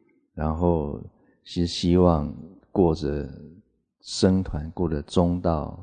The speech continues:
不苦不乐的中道行，哦。那这样呢，可以使更多人能依法来修正，哦。有些人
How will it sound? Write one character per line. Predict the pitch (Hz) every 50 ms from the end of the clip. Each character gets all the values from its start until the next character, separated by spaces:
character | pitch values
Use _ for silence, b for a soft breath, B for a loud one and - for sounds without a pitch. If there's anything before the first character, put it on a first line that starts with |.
| 104 - _
不 | - 101
苦 | - - 80 76
不 | - - 85
乐 | 80 82 87 85
的 | 73 76 73
中 | - - 78 78 76 78
道 | 76 78 76 71 71 78
行， | - - - - 69 76 87 92 _ _ -
哦。 | 73 - - _ _ _ _ _ _ _ _ _ _ _
那 | - 80 82 85 b b b b
这 | - - 104
样 | 104 98 95
呢， | 87 82 82 - b b b b b b
可 | - - 98
以 | 98
使 | - - -
更 | - 104 101 95 92
多 | 92 92 92 92 90
人 | 82 78 73 73 71 73 76 71
能 | 71 71 73 73 - -
依 | - 104 98 95 98
法 | - - - 64 65 64 - 69
来 | 71 67 69 73 - -
修 | - - - 98 92 90 90
正， | 87 - - 104 87 80 76 90 - _ _ _
哦。 | _ 82 71 - - b b b b b b b b _ _ -
有 | 78 87
些 | 87 104 113 110 104
人 | 95 87 90 90 90 92 90